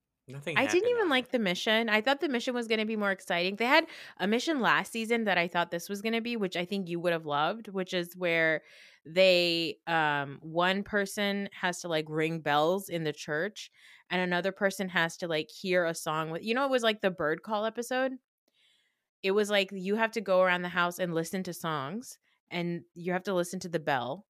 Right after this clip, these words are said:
Speaker 2: and you have to match the song with the bells. And I thought that's
Speaker 1: Oh.
Speaker 2: what it was gonna be, which would've been cool. This
Speaker 1: Yeah.
Speaker 2: is a stupid Target thing, like, a
Speaker 1: Just shooting, yeah.
Speaker 2: just shooting, and they're bad at it.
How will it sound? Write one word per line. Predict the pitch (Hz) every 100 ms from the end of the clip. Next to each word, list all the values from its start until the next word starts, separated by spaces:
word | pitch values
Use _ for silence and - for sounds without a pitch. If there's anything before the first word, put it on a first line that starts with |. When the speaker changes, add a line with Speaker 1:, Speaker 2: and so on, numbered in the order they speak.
| _ -
Speaker 2:
and | 180
you |
have | 185
to | 180
match | 170 160 170 - -
the | 170
song | - 165 156 151
with | 143 -
the |
bells. | 143 113 - - - _ _ _
And | 240
I |
thought | 285 320
that's | 269 285
Speaker 1:
Oh. | 269
Speaker 2:
what | 190
it |
was | 147 156
gonna | 143 143
be, | - - - _ _
which | 208 285
would've | 381 392
been | 427 415
cool. | 440 480 247 120 - _ _ _ -
This | 262 311
Speaker 1:
Yeah. | 339
Speaker 2:
is |
a | -
stupid | - 311 302 -
Target | 160 160 247 254
thing, | 349 392 381 -
like, | 220 190
a | 190 175 -
Speaker 1:
Just | 117 -
shooting, | - 90 104 113 _ _
yeah. | 95 85 87
Speaker 2:
just | 240 -
shooting, | - 214 240 -
and | 214 220
they're | 277 -
bad | 165 135 208
at | 226 247
it. | 277 269 -